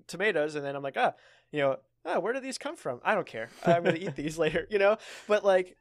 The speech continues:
Speaker 1: the thing is that there are people out there who have dedicated their lives and, like, their li-, their children's lives, generations of people that are maintaining that, that infrastructure. Um,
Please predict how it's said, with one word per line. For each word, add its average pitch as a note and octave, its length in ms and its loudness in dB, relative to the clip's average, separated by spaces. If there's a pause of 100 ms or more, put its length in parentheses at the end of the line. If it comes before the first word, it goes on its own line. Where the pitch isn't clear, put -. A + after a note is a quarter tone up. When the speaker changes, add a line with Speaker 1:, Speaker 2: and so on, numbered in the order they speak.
Speaker 1:
the F3+ 160 -4
thing G#3 260 -2
is F3+ 280 -2
that D3 220 -4 (120)
there E3 240 2
are D3+ 60 -2
people D#3+ 360 -6
out C#3 260 -2
there C3 220 -2
who B2+ 340 -8
have B2 160 -16
dedicated B2 720 -6 (360)
their C#3+ 240 -2
lives D#3+ 380 4
and, D3 100 -12
like, B2+ 180 -10
their A#2+ 200 -10
li-, A2+ 140 -10 (100)
their B2 120 -12
children's F#3+ 440 0
lives, F#3+ 280 0
generations E3+ 640 0
of B2+ 60 -18
people C3+ 260 -8
that A#2 120 -6
are A2 320 -6 (140)
maintaining C3 640 -8
that, A2+ 240 -6 (160)
that A#2 300 -8
infrastructure. B2+ 840 -10 (400)
Um, C3 480 -4